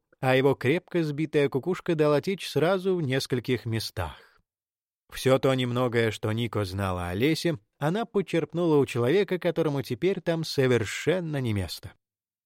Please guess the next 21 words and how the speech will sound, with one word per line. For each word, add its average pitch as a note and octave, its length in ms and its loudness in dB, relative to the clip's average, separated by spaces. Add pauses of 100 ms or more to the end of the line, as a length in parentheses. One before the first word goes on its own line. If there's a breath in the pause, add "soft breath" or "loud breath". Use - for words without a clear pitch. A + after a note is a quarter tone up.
(380)
Никуда C3 600 4
он F3+ 180 4
не F3 100 2
пойдет. E3+ 520 2 (340)
Если F3+ 400 2
придется, C#3 680 4
она G#2+ 260 4
удержит A#2 500 4
его B2+ 260 4
силой. C#3 580 0 (1120)
«Надо A#2+ 320 0
бы B2+ 120 4
ужин A2 260 2
приготовить», G2 600 -6 (560)
повторил A#2+ 520 4
папа, D3+ 440 2
словно E3+ 560 0
заглючивший A#2 840 0
робот. F#2+ 460 -2 (840)
«Хорошо, D3 400 2
пап». - 200 -10